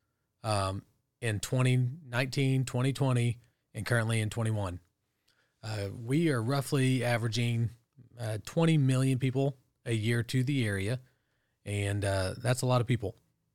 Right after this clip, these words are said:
It's the number one most visited national park, with over twelve million people a year going to the national park. So, uh,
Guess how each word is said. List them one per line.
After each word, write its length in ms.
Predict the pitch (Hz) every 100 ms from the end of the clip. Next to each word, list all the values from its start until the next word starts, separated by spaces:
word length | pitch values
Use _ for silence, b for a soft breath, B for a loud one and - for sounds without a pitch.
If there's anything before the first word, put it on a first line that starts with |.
| _ _ _
It's 120 | -
the 80 | -
number 320 | 110 120 135
one 320 | 143 139 131 120
most 300 | 120 135 -
visited 420 | 135 120 123 113
national 480 | 104 107 - 139 127
park, 380 | 120 110 - - _ _ _ _ _
with 260 | 104 101 - -
over 260 | 123 107 101
twelve 320 | - 156 156
million 280 | 127 104 104
people 260 | 107 104
a 40 | 98
year 340 | 98 98 92 95 -
going 360 | 117 131 117 104
to 100 | 101
the 100 | 98
national 320 | 90 - 92
park. 300 | 95 - - _ _ _ _ _ _ _ _ _ _ _
So, 340 | - 135 123
uh, 220 | 120 113